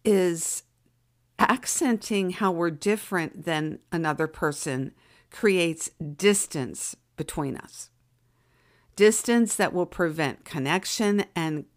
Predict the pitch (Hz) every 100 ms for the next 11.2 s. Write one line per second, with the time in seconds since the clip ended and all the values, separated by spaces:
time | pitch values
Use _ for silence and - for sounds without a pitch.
0 | _ - - - - 208 202 202 214 196
1 | 190 190 - _ - _ _ 196 196 180
2 | - 208 208 170 160 - 214 214 226 247
3 | 233 196 185 202 208 180 151 143 139 147
4 | - 185 185 - 220 233 - - _ -
5 | 254 240 180 175 185 185 202 220 135 85
6 | - _ _ _ _ _ 190 185 - 180
7 | 170 156 160 170 - 196 208 208 123 85
8 | - _ _ _ 196 208 220 302 311 269
9 | 262 196 151 143 - 170 156 151 156 175
10 | - - - _ 190 170 156 151 151 175
11 | 180